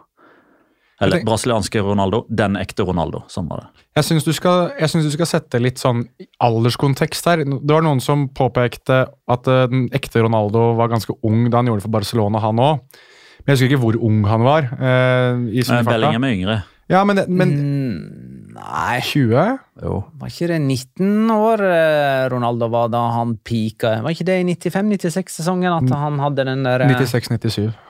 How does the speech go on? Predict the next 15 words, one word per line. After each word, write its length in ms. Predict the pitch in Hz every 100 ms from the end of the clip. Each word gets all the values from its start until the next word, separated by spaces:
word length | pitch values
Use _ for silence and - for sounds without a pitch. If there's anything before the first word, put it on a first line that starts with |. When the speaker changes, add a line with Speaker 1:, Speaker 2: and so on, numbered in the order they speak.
| - 127
Speaker 3:
Var 80 |
det 40 | 139
nittiseks 360 | 131 139 170 -
nittisju? 440 | 139 139 165 185
Speaker 2:
Ja, 160 | 113 113 - _ - - - - -
det 260 | 127 123
vet 140 | 107 -
jeg. 180 | 117 110 127
Eh, 600 | 113 117 117 117 117 113
for 160 | - 113
der, 260 | 117 113
det, 260 | 104 113 110
jeg 320 | - - -
har 100 | 120
drakta. 340 | 117 113 -